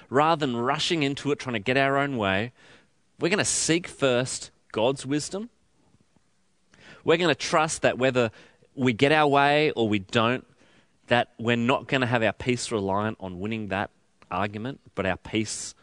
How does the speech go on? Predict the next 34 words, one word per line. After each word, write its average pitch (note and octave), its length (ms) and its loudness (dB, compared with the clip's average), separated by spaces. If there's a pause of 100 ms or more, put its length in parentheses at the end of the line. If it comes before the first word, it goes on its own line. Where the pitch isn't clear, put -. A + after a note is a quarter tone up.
we're A#2 140 -2
gonna A2 160 2
recognize G#2 580 -2
our F#2+ 80 -2
peace - 480 -6 (340)
comes A2+ 360 -4
from F#2 180 -10
God. F#2+ 380 -4 (260)
It's - 160 -2
hard A#3 380 2
work. - 440 -2 (1040)
Are A2+ 80 0
we E3+ 80 2
gonna F3+ 140 2
come D#3+ 280 -2
to D3+ 60 -2
terms A#2+ 380 -2
with G#2+ 200 -12
God's A2+ 280 -2
pers-, - 400 -8 (320)
uh, G#2 220 0 (640)
God's A2+ 260 0
peace - 320 -8
first? - 600 -10 (1080)
It's - 200 2
also G#3 240 2
a D3+ 40 4
big D#3+ 200 0
question D3 400 0
for C#3 180 0
us D3 180 -2
as G#2+ 120 -8
a A#2 40 -12
church. - 600 -6